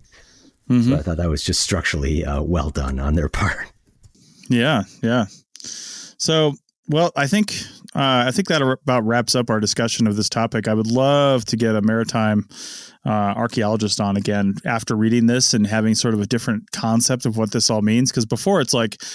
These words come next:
Speaker 1: how do you take notes underwater? <laughs> You know, all that kind of
Speaker 2: <laughs>
Speaker 1: stuff, you know? But now really thinking about the landscape has just opened up so many more questions for me and, and how we can use all these different technologies to bring it together into a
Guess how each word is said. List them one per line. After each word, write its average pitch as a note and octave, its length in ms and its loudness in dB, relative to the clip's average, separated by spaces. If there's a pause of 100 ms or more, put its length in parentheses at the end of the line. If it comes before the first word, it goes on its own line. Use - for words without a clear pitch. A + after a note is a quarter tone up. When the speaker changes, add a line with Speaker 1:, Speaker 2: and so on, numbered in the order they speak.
(260)
Speaker 1:
how - 160 -4
do B2+ 80 2
you C#3+ 60 2
take D3+ 220 0
notes D3+ 200 0
underwater? E3 480 2
<laughs> - 100 -2 (300)
You F4+ 120 2
know, - 100 -2
all A3 400 2
that F#3 100 0
kind E3+ 180 -2
of A2+ 100 2
Speaker 2:
<laughs> - 60 2
Speaker 1:
stuff, C3+ 680 -4
you D3 140 2
know? C3 220 2 (300)
But D3+ 160 2
now E3+ 220 4
really D3+ 280 2
thinking D3 340 0
about C3 180 2
the B2 80 0
landscape A2+ 460 0
has G2+ 100 -6
just - 240 -2
opened B2+ 320 2
up A2 220 0
so A#2+ 180 0
many A2+ 140 4
more G#2 180 2
questions A2+ 440 -2
for G#2 200 -4
me G2+ 160 0
and, G2+ 220 -2
and G#2 160 0
how A#2 140 0
we A#2+ 100 2
can G#2+ 160 0
use A#2 240 4
all G#2+ 80 0
these G2+ 140 0
different A2+ 260 -4
technologies G#2+ 520 -2
to - 80 -8
bring A2 140 2
it G2+ 80 0
together G#2+ 380 0
into G2+ 220 -2
a G#2 40 -4